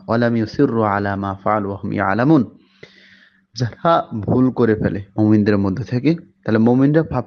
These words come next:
করবে, এটি স্বাভাবিক, পাপ হয়ে যাবে। "ইযা ফাআলু ফাহিশাতান আও যালামু আনফুসাহুম", নিজেদের প্রতি অত্যাচার করেছে,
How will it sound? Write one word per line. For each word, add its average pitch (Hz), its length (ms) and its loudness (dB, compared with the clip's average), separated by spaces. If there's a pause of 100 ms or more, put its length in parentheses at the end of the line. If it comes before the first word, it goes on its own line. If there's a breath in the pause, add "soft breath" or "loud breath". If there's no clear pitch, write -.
করবে, 107 260 -4
এটি 110 140 -4
স্বাভাবিক, 98 360 -4 (140)
পাপ - 220 -4
হয়ে 175 160 6
যাবে। 135 240 2 (1700 soft breath)
"ইযা 165 240 4
ফাআলু 131 400 0
ফাহিশাতান 104 640 -4 (200)
আও 180 340 2
যালামু 175 300 2
আনফুসাহুম", 107 760 -2
নিজেদের 123 480 0
প্রতি - 180 -2
অত্যাচার 131 640 0
করেছে, - 540 -8